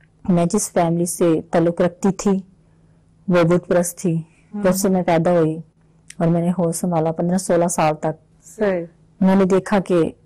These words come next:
Speaker 1: हम कभी हैकल में नहीं गए।
Speaker 2: जी।
Speaker 1: वो Catholic mission के साथ चलते थे और साल में एक बार कभी उनका जी चाहा तो गए, वरना नहीं गए।
Speaker 2: हम्म।
Speaker 1: तो इस तरह से मैंने हैकल और कलाम की बातों को सीख नहीं सकी, समझ नहीं सकी।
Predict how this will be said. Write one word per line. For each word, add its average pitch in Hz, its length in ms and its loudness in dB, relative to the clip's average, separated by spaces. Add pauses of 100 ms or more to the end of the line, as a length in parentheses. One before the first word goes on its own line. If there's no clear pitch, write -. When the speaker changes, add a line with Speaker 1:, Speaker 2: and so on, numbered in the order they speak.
(260)
Speaker 1:
हम 185 160 2
कभी 180 300 0
हैकल 160 300 0
में 160 120 -4
नहीं 151 160 -2
गए। - 180 -6 (180)
Speaker 2:
जी। 190 360 -4
Speaker 1:
वो 175 160 -2
Catholic 180 480 -2
mission 190 280 -4
के 196 100 0
साथ 175 200 0
चलते 165 340 -2
थे 180 260 -2 (680)
और 160 100 2
साल 175 360 2
में 185 160 0
एक 185 300 0
बार 170 320 0 (500)
कभी 175 280 2
उनका 170 300 2
जी 170 180 0
चाहा 170 300 0
तो 165 140 -2
गए, 160 240 0
वरना 147 300 -2
नहीं 147 200 -4
गए। 143 160 -2 (260)
Speaker 2:
हम्म। 196 380 -10 (340)
Speaker 1:
तो 151 300 0 (340)
इस 214 180 0
तरह 196 220 4
से 165 480 2 (140)
मैंने 185 260 2
हैकल 170 520 0 (340)
और 165 100 2
कलाम 175 340 2
की 180 140 0
बातों 165 280 0
को 170 100 -2
सीख 160 320 -4
नहीं 165 100 -4
सकी, 160 280 -4
समझ 175 300 0
नहीं 160 160 -2
सकी। 143 400 -6